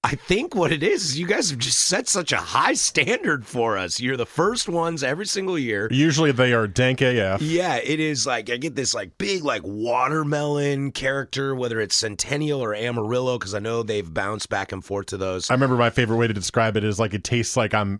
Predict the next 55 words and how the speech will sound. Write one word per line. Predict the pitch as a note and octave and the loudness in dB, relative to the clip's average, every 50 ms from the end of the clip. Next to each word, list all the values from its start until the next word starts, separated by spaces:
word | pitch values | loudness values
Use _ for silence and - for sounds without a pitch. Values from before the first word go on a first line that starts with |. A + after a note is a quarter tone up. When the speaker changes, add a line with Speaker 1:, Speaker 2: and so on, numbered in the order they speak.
| - - | -4 -2
Speaker 2:
eating | A#2+ A#2+ A2+ A#2 A2 G#2+ G2 F#2+ F#2+ - _ _ _ _ _ _ _ | 0 2 2 2 2 2 0 -2 -4 -6 _ _ _ _ _ _ _
the | A2+ G#2 G#2 - | -4 -2 -2 -2
field. | - - B2+ A#2+ G#2+ F2+ E2+ E2+ - - | -2 -2 0 0 0 0 -4 -10 -8 -6
Speaker 1:
Yeah, | E3+ D#3 F3 F#3 F#3 D#3 B2+ G2+ - | -2 0 0 0 0 0 -2 0 2
Speaker 2:
Like, | D3 C#3+ C3+ | 2 4 6
it's | C#3 F3 | 6 6
Speaker 1:
yeah. | F3 | 6
Speaker 2:
so | F3 - - F#3 E3+ F3 | 4 6 6 8 8 8
grassy | E3 D3 C#3 C3+ C3 B2+ - - B2+ G2+ F#2+ F#2 - | 6 6 6 6 6 4 4 0 -2 -2 -2 -2 0
Speaker 1:
Yeah. | D3+ G#3 D3+ D3 A3 F3 | 0 2 2 2 2 4
Speaker 2:
and | C#3 C#3+ C3+ B2 | 4 4 4 2
so | - - - E3 D#3 D3+ D#3+ E3+ D3 | 0 2 4 6 6 6 6 4 4
herbal | C#3+ C3+ C3+ A#2 G#2+ G#2 G2+ G2 F2 - - - - - _ | 4 4 4 2 2 0 0 0 -2 -4 -12 -20 -20 -2 _
that | C3 B2 | 2 2
it's, | B2 A2+ - - | 2 2 2 0
it's, | D3 C3 C3 C3 A#2 - - - - | -2 0 0 -2 -2 -4 -6 -6 -6
it, | B2+ - C3 B2 A#2+ - - - | -4 -2 0 0 0 -2 -4 -4
it, | B2+ A#2+ A#2 - - B2+ | -4 -4 -4 -6 -2 -2
this | D3+ D3+ - - | -2 0 2 2
one, | E3 D3 C3 B2+ A#2 - - - - - - - | 2 2 2 2 0 -2 -6 -14 -20 -20 -20 -4
it | - C3+ D#3 | -4 -2 0
was | D3+ C#3+ - | 2 2 4
ju-, | - A3+ - | 4 4 4
it | F#3 | 4
was | F3 E3 C3+ | 4 4 4
a | C#3+ | 4
good | F3+ G#3 F3+ | 4 4 4
I | D#3+ C#3+ | 4 2
P | C3 - A#2+ B2+ C3 | 2 2 2 2 2
A. | G#2+ D2+ C#2+ - _ _ _ _ | 2 0 -4 -12 _ _ _ _
Don't | - D#3+ D3 | 0 2 4
get | C3+ C3 | 4 4
me | B2 | 4
wrong. | A#2 A#2 A#2+ G#2+ F#2+ F2 - | 4 4 4 4 2 0 2
I'm | - D3 D3 | 2 4 4
just | C#3 B2+ - - | 4 0 2 2
saying | D3+ C#3 B2 A2+ | 2 2 2 2
the | A2 - | -2 -2
hop | - - E3+ E3+ D#3 - - - - | 2 4 6 6 6 2 -2 -10 -6
character | - - C#3+ C3+ C#3+ C3+ - D#3 D3+ C#3+ | 0 2 4 4 2 2 0 2 2 4
that | B2+ B2 | 4 4
I'm | A2+ A2 G#2+ | 2 2 2
used | G#2 A2+ B2+ C3 - - | 2 2 0 0 0 -2
to | - C#3 | -2 0
getting | C#3+ C#3+ C#3+ C#3+ C#3+ | 2 2 2 4 4
in | D3 D3 | 4 4
the | D3+ | 4
Speaker 1:
Mm-hmm. | D3 C#3 | 4 4
Speaker 2:
Fresh | C#3+ C#3 - - | 2 2 2 2
Hop | D3 C#3+ - D3 | 0 2 2 2
Elliott | C#3+ D3 D3 C#3+ C#3+ C#3+ | 2 4 2 2 2 2
was | C3 A#2+ A2 F#2+ | 0 0 0 2
not | A2 A2+ A2+ A2 - | 2 2 2 2 0
the | - F#2 | -4 -6
same. | - - F#2 E2 D2 D2+ | -6 -6 -8 -8 -10 -12